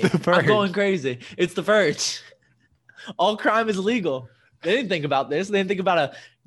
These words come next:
Speaker 1: dude like me built so different. I'm doing taxes. Arr. <laughs> What about you, John?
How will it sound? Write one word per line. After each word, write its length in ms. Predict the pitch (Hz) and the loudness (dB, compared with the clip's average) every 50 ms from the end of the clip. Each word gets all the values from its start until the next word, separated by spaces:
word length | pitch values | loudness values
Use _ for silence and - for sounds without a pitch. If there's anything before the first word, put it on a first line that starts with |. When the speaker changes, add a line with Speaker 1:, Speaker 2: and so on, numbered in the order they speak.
| 135 | -8
Speaker 1:
dude 220 | 123 160 190 202 202 | -2 -2 0 2 2
like 200 | 196 185 147 143 | 2 0 0 -2
me 180 | 151 180 202 | -4 -4 -4
built 320 | 165 139 156 160 185 185 - | -4 -2 -2 -2 -2 -2 -6
so 260 | - - 180 175 175 | -4 -2 0 0 0
different. 400 | 151 131 147 151 - 220 202 202 | 0 0 -2 -2 0 -2 -2 -2
I'm 120 | 180 160 139 | -2 -2 0
doing 320 | 151 165 165 147 123 113 | 0 0 0 0 -2 -4
taxes. 720 | - - 120 131 160 - - - 277 302 294 294 - - _ _ _ _ _ _ - | -6 -4 -4 -4 -4 -4 -6 -4 -4 -4 -4 -6 -10 -16 _ _ _ _ _ _ -8
Arr. 500 | 135 - 202 196 - 156 - - - 202 - - - | -4 -2 -2 0 0 -2 -2 -2 -4 -6 -8 -8 -6
<laughs> 100 | 220 226 - 180 175 156 - _ _ - _ _ _ _ _ _ _ _ _ _ _ _ _ _ _ _ _ _ _ _ _ _ _ _ _ _ _ _ _ 285 339 339 302 - | -6 -6 -4 -6 -8 -8 -10 _ _ -20 _ _ _ _ _ _ _ _ _ _ _ _ _ _ _ _ _ _ _ _ _ _ _ _ _ _ _ _ _ -8 -6 -4 -4 -4
What 120 | - 170 170 | -2 -2 0
about 280 | 165 160 151 139 - | 0 0 0 -2 -2
you, 100 | 147 139 | -8 -8
John? 280 | 123 123 123 120 120 120 | -6 -6 -6 -6 -6 -10